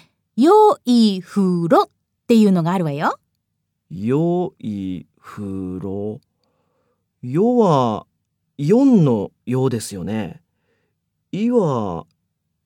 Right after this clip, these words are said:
Speaker 2: 一のいで、ふ、ふ、ふ、ふって何のふかな？
Speaker 1: ほら、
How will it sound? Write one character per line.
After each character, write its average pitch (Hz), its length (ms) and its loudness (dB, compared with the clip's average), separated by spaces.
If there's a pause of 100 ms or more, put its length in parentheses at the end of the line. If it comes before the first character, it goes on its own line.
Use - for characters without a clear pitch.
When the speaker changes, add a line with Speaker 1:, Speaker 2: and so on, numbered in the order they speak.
Speaker 2:
一 156 380 -2
の 165 400 4
い 117 160 -6
で、 95 480 -10 (640)
ふ、 131 640 -6 (680)
ふ、 110 600 -10 (120)
ふ、 101 540 -12 (640)
ふ - 440 -8
っ 143 40 -8 (300)
て 165 340 2
何 214 300 4
の 117 260 2 (180)
ふ - 140 -20
か 110 160 -6
な？ 104 200 -8 (680)
Speaker 1:
ほ 247 200 2
ら、 190 300 0